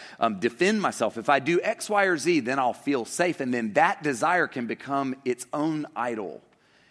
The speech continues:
And we fashion it, and it's like an underbelly of the things that we really long for.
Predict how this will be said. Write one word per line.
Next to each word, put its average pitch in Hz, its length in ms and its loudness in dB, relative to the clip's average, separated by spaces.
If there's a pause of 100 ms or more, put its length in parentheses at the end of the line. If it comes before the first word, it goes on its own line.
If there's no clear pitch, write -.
(160)
And 120 180 -2
we 123 80 -2
fashion 180 680 -2
it, - 420 -12 (720)
and 123 100 -2
it's 120 160 -6
like 127 140 -2
an 107 120 -4 (120)
underbelly 110 840 -2
of 78 140 -12
the 90 80 -6
things 107 400 -8
that 107 120 -10
we 98 120 -6
really 92 240 -4
long 87 400 -6
for. - 400 -14